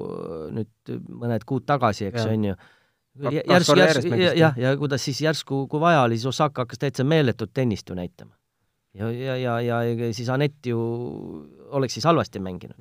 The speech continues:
Speaker 2: Mhm.
Speaker 1: Et see on nagu selles mõttes, see näitab, seda on ka kõik need spetsialistid, ka sealhulgas Mats Wilander ju rõhutanud, et ta suudab nagu olulisel hetkel ennast, äh, kokku võtta.
Speaker 2: Aga kus ma nüüd tahtsin jõuda?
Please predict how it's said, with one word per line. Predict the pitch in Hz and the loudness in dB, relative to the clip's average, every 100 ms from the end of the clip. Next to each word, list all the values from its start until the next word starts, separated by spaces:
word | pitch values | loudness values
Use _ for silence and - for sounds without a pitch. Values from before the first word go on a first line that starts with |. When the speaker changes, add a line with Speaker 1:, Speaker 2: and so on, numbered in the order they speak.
| 107 | -14
Speaker 2:
Mhm. | 110 120 - _ _ _ _ | -10 -10 -14 _ _ _ _
Speaker 1:
Et | 104 - | -20 -2
see | 139 | 2
on | 120 | 2
nagu | 113 120 | 0 -2
selles | 151 143 | 0 0
mõttes, | 117 113 - - | -2 -6 -10 -6
see | 123 | -2
näitab, | 139 143 107 - - _ | 0 -2 -6 -12 -16 _
seda | 135 123 | -4 -2
on | 113 | 0
ka | 123 | 0
kõik | 135 | 0
need | 127 120 | 0 0
spetsialistid, | 151 147 120 101 110 - | -2 0 0 0 -4 -6
ka | |
sealhulgas | 110 117 113 113 110 120 | -4 -2 -2 -4 -4 -4
Mats | 127 - | -4 -4
Wilander | 127 151 107 101 | -2 -2 -2 -2
ju | |
rõhutanud, | 110 107 95 95 92 | -2 -2 -2 -8 -10
et | - | -14
ta | - | -8
suudab | 127 117 104 | -6 -4 -6
nagu | 107 120 | -4 -2
olulisel | 135 107 104 113 | 0 -2 -4 -6
hetkel | 123 - - | -6 -10 -10
ennast, | 62 - - - 107 | -8 -10 -12 -14 -12
äh, | - - - _ _ _ _ | -12 -14 -20 _ _ _ _
kokku | 175 180 92 | -6 -4 -6
võtta. | 90 - 76 _ _ _ _ _ _ _ _ _ _ _ _ _ _ _ _ _ 139 | -6 -10 -20 _ _ _ _ _ _ _ _ _ _ _ _ _ _ _ _ _ 2
Speaker 2:
Aga | 143 - 139 139 135 131 135 131 117 - _ - | 4 6 8 10 10 10 8 6 2 -6 _ -10
kus | 131 | -2
ma | 135 | 0
nüüd | 123 | 2
tahtsin | 139 143 127 | 2 2 2
jõuda? | 127 160 127 113 | 4 6 6 4